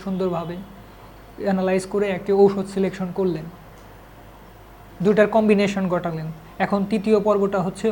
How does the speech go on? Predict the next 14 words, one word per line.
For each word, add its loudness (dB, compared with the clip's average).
ঔষধ -6
প্রয়োগ। -2
ঔষধ 0
নির্বাচন 2
হয়েছে -4
এবং -4
ঔষধ -6
প্রয়োগ 0
করতে -4
হবে। -10
এখন 2
ঔষধ -2
কালেকশন -2
করলেন, 0